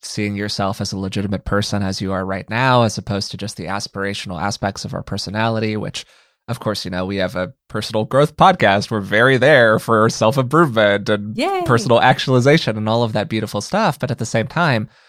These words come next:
Speaker 1: if you're always shooting for an idealized version of yourself, you're gonna be disappointed most of the time.
Speaker 2: Exactly, yeah. And so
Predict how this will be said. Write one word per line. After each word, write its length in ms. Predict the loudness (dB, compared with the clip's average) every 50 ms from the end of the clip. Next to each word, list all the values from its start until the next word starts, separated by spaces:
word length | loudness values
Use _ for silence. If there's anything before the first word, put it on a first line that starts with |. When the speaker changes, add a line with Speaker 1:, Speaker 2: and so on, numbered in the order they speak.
| _ _ _ _ _ _ _ -4
Speaker 1:
if 160 | -4 -2 0 2
you're 340 | 2 4 4 4 2 2 2
always 280 | 2 2 2 2 2
shooting 400 | 0 0 -2 0 0 0 -2 -2
for 140 | -4 -4 -4
an 60 | -2
idealized 540 | -2 -4 -4 -4 -4 -2 -2 -2 -4 -4 -6
version 340 | -6 -6 -6 -6 -6 -6 -8
of 80 | -6 -6
yourself, 440 | -6 -8 -2 0 0 2 2 0 0
you're 60 | -4 -4
gonna 120 | -2 -4
be 80 | -4 -4
disappointed 560 | -4 -4 -6 -6 -6 -4 -4 -4 -4 -6 -6
most 280 | -6 -6 -6 -6 -8 -8
of 100 | -8 -8
the 80 | -10
time. 480 | -6 -4 -4 -4 -4 -6 -10 -14 -16 _ _ _ _ _ _ _ _ _
Speaker 2:
Exactly, 560 | -4 -2 2 2 0 0 0 -4 -6 -6 -4
yeah. 300 | -2 -2 0 0 -2 -4 -8 _ _ _ _ _ 0
And 180 | 4 4 4
so 640 | 4 4 2 4 4 6 4 4 2 2 -2 -8